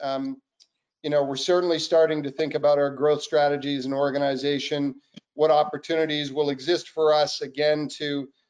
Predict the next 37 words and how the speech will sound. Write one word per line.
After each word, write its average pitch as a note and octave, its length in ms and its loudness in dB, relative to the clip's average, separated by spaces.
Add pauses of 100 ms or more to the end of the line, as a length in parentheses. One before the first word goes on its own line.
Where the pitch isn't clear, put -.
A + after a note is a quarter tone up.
(180)
participate E3 640 -2
in D3+ 100 -6
different D#3 380 -4
segments. D#3+ 720 0
A-, - 460 -8
again, D#3+ 300 -2 (240)
we F#3+ 100 2
like G3+ 220 4
to F#3+ 100 0
think F#3 240 -2
of E3 100 -4
our E3 140 6
business D#3+ 460 -4
as D3+ 240 0 (180)
being E3 180 -6
modeled D#3+ 380 4
after D#3+ 300 0
Madison D3+ 440 -2
Square D#3 280 -2
Garden D3+ 560 0
or C#3+ 100 -2
Maple D3 300 -6
Leaf C3+ 100 -6
Sports D3+ 400 -2
and C#3+ 100 -12
Entertainment. C#3+ 720 -2 (520)
So E3 120 0
what E3 160 4
are E3+ 80 6
the D#3+ 100 2
platforms D#3+ 720 2
that D3+ 140 -4
those G3 240 2
organizations D3+ 840 0
are D3 140 -2
involved C#3+ 400 2
with, C#3+ 180 -4